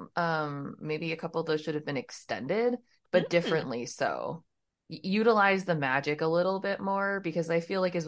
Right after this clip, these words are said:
Speaker 1: it was underutilized in a movie that's supposed to be a little bit whimsical. But, you know, it is also an Arthurian legend.
Speaker 2: That's fair.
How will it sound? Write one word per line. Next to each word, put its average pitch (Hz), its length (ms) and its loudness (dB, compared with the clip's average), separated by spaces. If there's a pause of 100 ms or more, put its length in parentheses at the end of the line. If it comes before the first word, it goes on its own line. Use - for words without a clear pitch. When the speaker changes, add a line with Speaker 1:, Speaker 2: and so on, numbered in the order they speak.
(140)
Speaker 1:
it 165 80 2
was 151 160 -2
underutilized 151 800 4
in 143 60 -2
a 143 40 -2
movie 143 260 0
that's 139 180 2
supposed 143 280 -2
to 156 60 -4
be 139 140 -4
a 135 80 0
little 135 200 0
bit 139 180 -2
whimsical. 240 680 2 (440)
But, 202 320 10
you 220 140 6
know, 180 160 8
it 185 80 8
is 190 120 2
also 175 220 2
an 160 80 0
Arthurian 131 380 -2
legend. - 420 -8 (1200)
Speaker 2:
That's 131 240 2
fair. 147 260 4